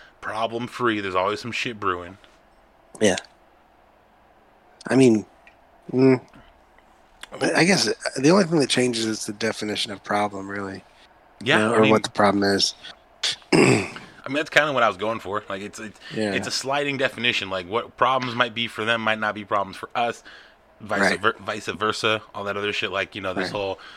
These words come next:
Speaker 1: you know, audio artwork bullshit not happening. That's a problem for us, not maybe a problem for
Speaker 2: Yeah.
Speaker 1: other people.
Speaker 2: Right.
Speaker 1: Uh,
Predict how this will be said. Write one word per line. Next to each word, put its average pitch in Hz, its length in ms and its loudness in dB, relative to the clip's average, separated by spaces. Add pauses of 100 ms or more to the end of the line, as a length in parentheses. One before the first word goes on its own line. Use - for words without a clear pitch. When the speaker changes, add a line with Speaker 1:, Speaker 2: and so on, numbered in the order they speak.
(140)
Speaker 1:
you 107 80 -8
know, 98 180 -4
audio 107 360 2
artwork 110 380 -2
bullshit 107 400 -4
not 107 200 0
happening. 110 440 2
That's 101 200 -6
a - 40 -18
problem 104 340 4
for - 180 -10
us, 117 220 -4
not 98 220 -4
maybe 95 220 -10
a 92 40 -14
problem 98 320 0
for 98 60 -4
Speaker 2:
Yeah. 87 40 -6
Speaker 1:
other 87 80 -10
people. 117 460 -6 (460)
Speaker 2:
Right. 104 100 0
Speaker 1:
Uh, 85 220 -4